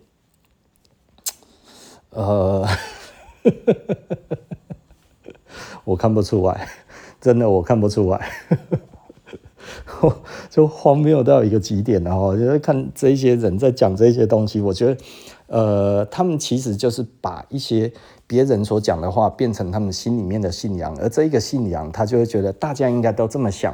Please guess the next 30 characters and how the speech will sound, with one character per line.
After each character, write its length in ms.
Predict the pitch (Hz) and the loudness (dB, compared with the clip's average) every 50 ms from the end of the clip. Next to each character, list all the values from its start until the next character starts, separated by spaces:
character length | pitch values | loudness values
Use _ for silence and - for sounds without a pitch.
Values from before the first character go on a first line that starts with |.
| - | -6
吧， 280 | 80 87 85 69 87 - _ - | -8 -8 -8 -10 -10 -10 _ -4
对 80 | 131 | 0
不 80 | 110 123 | 2 2
对？ 60 | 117 | 2
我 180 | 110 107 101 104 | 2 2 -2 -2
这 100 | - 151 | -4 -4
么 140 | 151 147 120 | -4 -6 -6
讲 260 | - - 92 87 87 | -6 -6 -6 -6 -8
一 60 | 80 | -8
定 180 | 95 127 123 110 | -8 -6 -4 -4
没 120 | 95 95 | -4 -4
有 100 | 82 78 | -6 -8
错， 260 | - - - 117 90 - - - - - - | -8 -4 -2 -2 -2 -4 -6 -14 -20 -20 -20
怎 260 | - - 127 104 104 101 | -8 -4 -4 -2 -2 -2
么 200 | 113 117 110 110 | -2 -2 -2 -4
可 340 | - - 110 95 87 85 | -4 -4 -2 -2 -2 -2
能 260 | 82 87 82 87 92 92 | -4 -6 -6 -6 -6 -6
人 160 | 92 98 90 92 | -6 -6 -4 -4
家 120 | 101 95 | -4 -4
看 220 | - - 120 101 | -2 -2 -4 -2
不 80 | 95 95 | -2 -4
出 220 | 95 - 101 90 | -6 -4 -4 -6
来？ 160 | 82 - - - _ - | -6 -6 -8 -14 _ -4
那 160 | 143 160 156 | -2 -2 -2
到 240 | 160 - - 139 120 | -2 -2 -2 -2 -2
底 160 | - 104 85 | -2 -4 -6
哪 220 | 80 87 87 90 | -6 -6 -4 -4
里？ 120 | 104 92 80 - - - - - - - - - - | -4 -4 -6 -8 -14 -20 -20 -20 -20 -20 -20 -2 2
哦， 720 | 127 123 120 117 117 104 101 101 92 87 85 85 80 - - 85 78 78 - - - - - - | 6 6 8 8 8 6 6 4 2 2 0 -2 -2 0 2 2 2 2 -2 -6 -14 -6 -2 -2
<laughs> 480 | 160 - - - _ _ _ _ _ _ | -2 -2 -2 -8 _ _ _ _ _ _